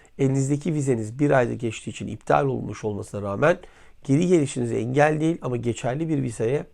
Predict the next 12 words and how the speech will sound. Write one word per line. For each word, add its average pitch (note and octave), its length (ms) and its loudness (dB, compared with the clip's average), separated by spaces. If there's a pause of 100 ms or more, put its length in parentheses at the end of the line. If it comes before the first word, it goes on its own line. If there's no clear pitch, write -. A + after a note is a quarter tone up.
(100)
sahip C3+ 360 4
olmanız A2 280 -2
gerekecektir. G2+ 640 -6
Dolayısıyla D#3 560 2 (380)
geçerli D3 400 8
vize A#2 180 0
için A#2+ 280 -2
de D#3 180 6 (340)
kapıda C#3+ 440 4
bu C3 80 -2
sıkıntıyı A#2+ 440 -4
yaşamaktansa A2 800 -4